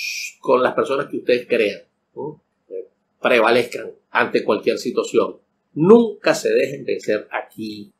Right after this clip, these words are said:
Aquí es lo más importante. Una cosa que uno sepa que está apuntado,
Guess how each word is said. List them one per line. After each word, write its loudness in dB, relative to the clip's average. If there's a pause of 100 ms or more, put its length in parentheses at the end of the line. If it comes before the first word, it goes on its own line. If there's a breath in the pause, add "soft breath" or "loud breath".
(240)
Aquí -4
es -2
lo -8
más -10
importante. -6 (340)
Una 0
cosa 2
que -10
uno -4
sepa 2
que -12
está 0 (300)
apuntado, 4